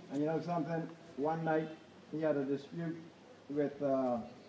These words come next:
the other restaurant manager, and they were in a relationship. And he shot the girl, and he turned around and shot the gun,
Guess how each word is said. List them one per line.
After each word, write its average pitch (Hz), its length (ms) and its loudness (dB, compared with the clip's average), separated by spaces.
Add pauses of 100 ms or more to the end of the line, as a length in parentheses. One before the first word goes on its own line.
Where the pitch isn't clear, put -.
(540)
the 127 160 6
other 156 300 8 (220)
restaurant 147 680 6 (360)
manager, 147 480 4 (1040)
and 123 120 8
they 156 100 10
were 151 100 8
in 135 140 6
a - 20 8
relationship. 151 680 4 (880)
And 123 340 0 (200)
he 151 120 -4
shot 196 360 4 (360)
the 143 80 0
girl, 156 380 2 (800)
and 127 100 4
he 147 60 2 (120)
turned 170 180 0
around 147 360 4
and 131 160 2
shot 151 180 0
the 131 60 0
gun, 143 300 0